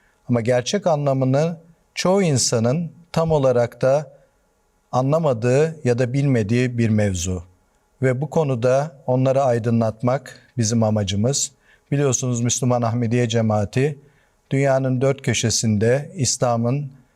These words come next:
gerçek mesajını, gerçek İslam'ı tanıtmak adına, yaymak için çalışan,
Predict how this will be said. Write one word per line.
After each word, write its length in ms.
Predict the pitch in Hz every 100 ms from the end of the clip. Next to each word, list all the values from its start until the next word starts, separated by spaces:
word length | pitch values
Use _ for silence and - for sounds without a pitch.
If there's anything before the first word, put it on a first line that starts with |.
| _
gerçek 420 | 123 113 - 175
mesajını, 760 | 135 110 - 107 101 104 120 165
gerçek 440 | 123 113 113 180 151
İslam'ı 720 | 123 - 123 117 110 139 147
tanıtmak 520 | - 117 117 131 131
adına, 460 | 117 98 104 123 156 _ _ _ _ _
yaymak 460 | 117 123 123 135 127
için 420 | 104 117 131 147 - _
çalışan, 720 | - 127 113 - 113 120 127